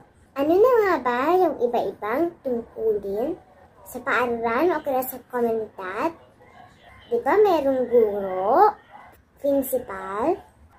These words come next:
meron din janitor, o kaya police, meron din doktor o nurse. Sa ating unang gawain, aalamin natin ang iba-ibang tungkulin.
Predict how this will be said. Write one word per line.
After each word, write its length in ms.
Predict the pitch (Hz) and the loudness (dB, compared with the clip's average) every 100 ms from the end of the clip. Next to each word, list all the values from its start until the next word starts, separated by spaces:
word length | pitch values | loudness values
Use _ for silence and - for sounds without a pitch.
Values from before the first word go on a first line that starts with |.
| - | -8
meron 320 | 254 262 262 262 | -4 0 -2 2
din 240 | 269 254 | 0 0
janitor, 960 | 240 226 208 202 - 196 190 226 349 453 - - - - - _ - | -4 -2 -2 -4 -8 -8 -2 2 2 0 -6 -20 -20 -20 -20 _ -12
o 80 | 226 | -4
kaya 400 | 262 240 233 240 | 0 2 0 0
police, 880 | 247 220 202 233 370 453 - - - - _ | -2 -2 -2 2 2 0 -6 -12 -14 -18 _
meron 320 | 233 254 247 | -2 0 2
din 240 | 240 226 | 2 2
doktor 560 | 220 381 - 349 294 285 - | 2 0 0 0 2 2 0
o 400 | 339 427 427 269 - - - - - - - - - 220 | 2 4 4 0 -8 -20 -20 -20 -20 -20 -20 -20 -18 -6
nurse. 800 | 240 311 320 202 - - - - _ - - - - - | 0 2 2 0 -8 -18 -20 -20 _ -20 -20 -20 -18 -12
Sa 80 | - | -8
ating 560 | - 605 659 640 622 | 0 0 4 2 4
unang 240 | 330 311 294 | 0 0 0
gawain, 720 | 220 208 311 - 240 226 240 - - - - - - | -2 -2 -2 -2 -4 -4 -8 -14 -20 -18 -14 -16 -14
aalamin 640 | 254 302 - 392 415 440 440 | -4 -4 0 0 4 6 6
natin 420 | 359 311 262 262 262 | 4 -2 -4 -2 0
ang 160 | 254 494 | -2 -4
iba-ibang 640 | - 208 - - 208 359 415 | -6 -6 -6 -4 0 0 0
tungkulin. 880 | 294 233 214 - 381 440 220 190 196 | 0 -2 -2 2 6 6 4 -4 -14